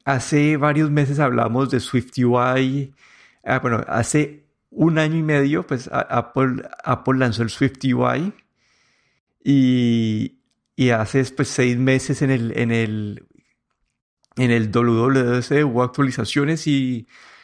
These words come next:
y mejoras al Swift U I. Y yo, pues, he estado, yo había dicho que quería hacer una aplicación con esto. Y llevo, pues, ya varios meses o, pues, trabajando y ya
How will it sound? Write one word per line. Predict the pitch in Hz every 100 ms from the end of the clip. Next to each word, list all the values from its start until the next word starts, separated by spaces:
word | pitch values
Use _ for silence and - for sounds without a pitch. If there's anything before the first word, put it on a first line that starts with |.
| _
y | - 139
mejoras | 123 113 123
al | 139
Swift | - 127 - 135
U | 127
I. | 135 208 - _ _ _ _ _ _ _ _ _ _
Y | 147 143
yo, | 113 120 127
pues, | 135 143
he | 151
estado, | 143 151 139 147 131
yo | 131
había | 123
dicho | 135 151
que | 147
quería | 127 117
hacer | 120
una | 120
aplicación | 127 139 135 113 - 120
con | 107 131
esto. | 143 - - 180 - - - - - _ _ - _ _
Y | - 156
llevo, | 120 131 131
pues, | 135 143
ya | 117 120 123
varios | 117 139 135 143
meses | 147 147 147 170 151
o, | 139 135 123 117 - - -
pues, | 131
trabajando | - 120 113 131
y | 165
ya | 139 120 -